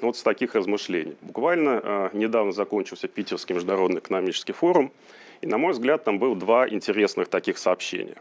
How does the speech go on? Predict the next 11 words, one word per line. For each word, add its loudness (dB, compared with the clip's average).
Ну, 4
во-первых, 0
э, 4
Греф 2
на 4
завтраке 2
Сбербанка 2
обозначил 2
очень 0
такие -2
бесперспективные 4